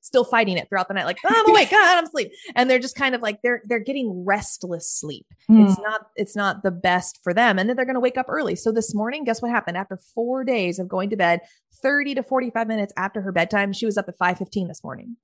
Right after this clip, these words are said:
Speaker 2: Mm.
Speaker 1: had to go to the bathroom. Then she's playing in her room. And I'm like, "I can't even get mad at that because it's literally our fault." <laughs> Like,
Speaker 2: Yeah,
Speaker 1: we've
Speaker 2: fair,
Speaker 1: been
Speaker 2: yeah.
Speaker 1: putting you to bed late.
Speaker 2: Yeah.
Speaker 1: So what are we gonna do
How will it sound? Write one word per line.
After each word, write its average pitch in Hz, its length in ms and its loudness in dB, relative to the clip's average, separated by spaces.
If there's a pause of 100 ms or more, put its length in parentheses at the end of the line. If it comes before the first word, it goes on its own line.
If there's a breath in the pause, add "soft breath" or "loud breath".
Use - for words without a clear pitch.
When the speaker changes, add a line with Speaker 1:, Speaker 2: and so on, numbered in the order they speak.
Speaker 2:
Mm. 185 180 4
Speaker 1:
had 196 120 2
to 208 40 -6
go 226 80 -2
to 240 60 2
the 233 60 -2
bathroom. 214 560 -2
Then 208 80 -4
she's 233 160 -8
playing 233 180 -4
in 226 80 -6
her 226 80 -6
room. 208 320 -8
And 208 160 -10
I'm 208 220 -4
like, 208 240 -4
"I 220 80 -6
can't 285 320 -8
even 370 200 -8
get - 140 -10
mad 180 260 -8
at 254 120 -14
that 294 200 -4
because 226 240 -8
it's 220 160 -4
literally 240 380 -2
our 196 300 0
fault." 190 320 -2
<laughs> - 80 -6
Like, 277 300 4 (320)
Speaker 2:
Yeah, 180 220 6
Speaker 1:
we've 240 100 -4
Speaker 2:
fair, 190 240 6
Speaker 1:
been 180 100 0
Speaker 2:
yeah. 175 60 4
Speaker 1:
putting 170 140 0
you 233 80 -6
to 226 40 -2
bed 214 180 2
late. 180 280 2 (200 loud breath)
Speaker 2:
Yeah. 285 280 -6
Speaker 1:
So 233 280 4
what 202 220 6
are 254 80 4
we 262 120 -4
gonna 240 200 -4
do 233 380 -2